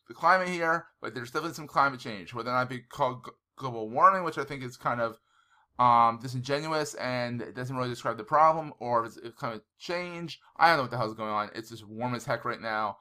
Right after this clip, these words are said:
The windows are open, the heat's off. I might have to turn the A C on for all I know, 'cause it's getting hot up here. Um, and, you know, but then it's gonna be cold the end of this week. I don't know what the heck's going on. I'd love to hear what your thoughts are. Post them on the blog, po-,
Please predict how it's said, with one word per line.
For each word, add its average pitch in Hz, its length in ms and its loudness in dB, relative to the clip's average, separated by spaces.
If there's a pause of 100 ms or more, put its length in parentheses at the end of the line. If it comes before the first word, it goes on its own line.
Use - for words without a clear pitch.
(140)
The 107 60 -12
windows 131 280 -4
are 123 100 -2
open, 123 360 -2
the 104 100 -10 (180)
heat's 147 300 -10
off. 120 500 2 (480)
I - 60 -8
might 131 80 2
have 135 140 0
to - 80 -20
turn 139 160 -2
the 123 80 -4
A 117 120 -4
C 139 280 -8
on 147 220 4
for 151 160 2
all 139 120 4
I 139 80 0
know, 139 180 0
'cause 120 140 -10
it's 98 120 -12
getting 113 180 -8
hot 123 240 4
up 143 160 2
here. 156 420 -2 (580)
Um, 120 600 6 (200)
and, 127 600 0 (280)
you 143 120 -4
know, 120 320 4
but 127 240 -2
then 139 140 0
it's 143 120 -4
gonna 143 140 -14
be - 20 -18
cold 190 360 2
the 160 60 -2
end 143 140 -4
of 143 80 -6
this 139 160 -10
week. 151 380 -6
I 127 100 2
don't 135 100 0
know 127 60 -2
what 117 100 -10
the 120 60 -6
heck's - 180 -10
going 110 200 -6
on. 107 260 -2 (180)
I'd 120 80 -6
love 139 100 0
to 156 60 -6
hear 139 100 -2
what 135 100 -4
your 127 80 -4
thoughts 120 320 0
are. 107 100 0
Post 143 320 -2
them 139 140 -4
on 131 140 -2
the 123 60 -6
blog, 123 520 2
po-, 127 160 -6